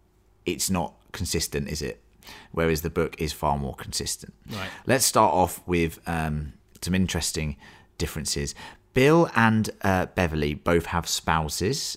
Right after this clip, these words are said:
Speaker 1: and in the film, you see them.
Speaker 2: Yep.
Speaker 1: Okay?
Speaker 2: Mm-hmm.
Speaker 1: Tom and Audra. Tom, very abusive. Audra, a sort of actress. Okay?
Speaker 2: Shit actress.
Speaker 1: Shactress. Um, they have much, much larger roles,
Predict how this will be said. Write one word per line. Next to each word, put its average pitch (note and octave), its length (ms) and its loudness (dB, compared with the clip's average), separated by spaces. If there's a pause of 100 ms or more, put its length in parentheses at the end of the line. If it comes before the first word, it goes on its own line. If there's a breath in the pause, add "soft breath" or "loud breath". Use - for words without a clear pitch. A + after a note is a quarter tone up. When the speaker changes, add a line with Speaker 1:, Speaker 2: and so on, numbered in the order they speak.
(140)
Speaker 1:
and E2 380 2 (100)
in F2+ 480 0
the E2 360 2 (460)
film, F2+ 400 0
you F2 100 -2
see D#2 200 -2
them. B1 200 -10 (320)
Speaker 2:
Yep. E2 100 0
Speaker 1:
Okay? G#2+ 240 2 (220 loud breath)
Speaker 2:
Mm-hmm. C3 180 -6
Speaker 1:
Tom B2+ 360 6
and F#2 220 2
Audra. D2 480 -2
Tom, G2 380 2
very D#2 220 0
abusive. G#2+ 600 2
Audra, E2 580 0
a D2+ 300 -4 (380)
sort - 200 -10
of C#2+ 60 -4
actress. - 600 -6 (120)
Okay? F2+ 280 4
Speaker 2:
Shit - 80 -4
actress. G#2+ 540 -12 (160)
Speaker 1:
Shactress. - 600 -6 (500 loud breath)
Um, G#2 500 10 (560)
they A#2 160 4
have G2 400 2
much, G#2 440 4
much G#2 280 0
larger E2 300 2
roles, D2+ 500 -2